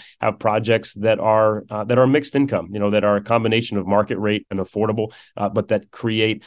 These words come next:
uh, that residential density that brings feet back on the street. And at the same time, we've been working to activate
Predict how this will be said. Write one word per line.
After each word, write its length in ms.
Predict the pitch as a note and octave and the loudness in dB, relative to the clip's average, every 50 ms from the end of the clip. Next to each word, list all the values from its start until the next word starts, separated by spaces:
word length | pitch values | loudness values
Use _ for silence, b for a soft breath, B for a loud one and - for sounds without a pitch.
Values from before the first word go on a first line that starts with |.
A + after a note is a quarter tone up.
| b b b | b b b
uh, 140 | - F#2+ F#2 G2+ | -16 -14 -12 -4
that 180 | - A#2 G2 | -4 -4 0
residential 520 | A#2 A#2 A#2 A#2 G#2 C3 E3 F#3+ - F#3+ D3 | 2 2 2 4 2 2 2 2 0 0 0
density 560 | C3+ B2 A#2 - - B2 A2+ A2 A2 A2 G#2 A2+ | 0 0 -2 0 -2 -2 -2 -2 -4 -6 -6 -4
that 240 | A#2 A2+ A2 - A#2+ | 0 0 0 0 -2
brings 340 | G2+ - C3 C#3 C3+ B2 | -2 2 4 4 4 4
feet 220 | - - B2 G#2+ - | 2 -2 -4 -4 -2
back 240 | A2 G#2 G2+ G2 G2+ | -2 -2 -2 -2 -4
on 80 | G2 | -4
the 80 | F#2 F2+ | -4 -6
street. 340 | - - - F#2 F2+ - _ _ | -8 -10 -12 -12 -12 -12 _ _
And 240 | A#2 A2+ A2 G#2+ - - | -2 -2 0 -2 -4 -2
at 140 | A2+ A2 - | -2 -2 -2
the 60 | - | -4
same 200 | F#2+ - D#3 F#3 | -2 0 0 2
time, 160 | F#3 C#3+ A2 | 2 2 2
we've 100 | G2+ A2+ | 2 0
been 140 | G2+ A2 G#2+ | -2 -2 -2
working 360 | G#2+ A2+ G#2+ - G#2+ G#2 G2+ B B B B _ | -2 -2 -2 -2 -6 -6 -6 B B B B _
to 340 | - B2+ A2+ A2 G#2+ - - _ - | 2 4 4 4 2 -2 -6 _ -2
activate 560 | A2+ A#2 A2+ - B2+ A2 A2+ A2+ A#2+ B2 A#2+ | -2 -2 0 -2 -2 0 2 2 0 0 -2